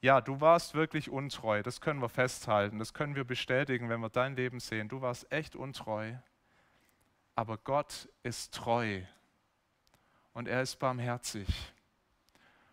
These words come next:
Und er ist ein Gott der zweiten Chance und der dritten und der vierten und,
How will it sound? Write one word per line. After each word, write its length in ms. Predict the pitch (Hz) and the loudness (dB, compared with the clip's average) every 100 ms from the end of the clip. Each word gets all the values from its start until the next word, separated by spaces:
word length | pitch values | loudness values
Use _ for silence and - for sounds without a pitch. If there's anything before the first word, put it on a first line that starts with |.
| _ _ | _ _
Und 180 | 120 123 | -4 4
er 160 | 127 - | 4 4
ist 240 | 175 - | 0 2
ein 200 | 127 120 | 0 4
Gott 220 | 123 120 | 2 4
der 140 | 117 - | 2 -2
zweiten 500 | - 120 120 123 117 | 6 8 8 6 -4
Chance 480 | - 110 107 - | 2 4 4 2
und 80 | 131 | -2
der 140 | - - | 0 0
dritten 340 | - 143 135 | -2 -2 -2
und 160 | 123 131 | -2 -2
der 100 | 127 | 0
vierten 300 | 156 156 135 | -2 -2 -4
und, 240 | 131 | -6